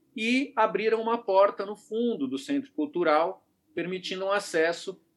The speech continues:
do outro lado também, que era uma empena cega. Então, com três ações, né, a remoção do lixo, a construção da ponte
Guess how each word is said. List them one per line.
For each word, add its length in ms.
do 120
outro 280
lado 320
também, 680
que 160
era 180
uma 120
empena 300
cega. 520
Então, 280
com 160
três 280
ações, 560
né, 120
a 80
remoção 420
do 80
lixo, 460
a 40
construção 400
da 140
ponte 640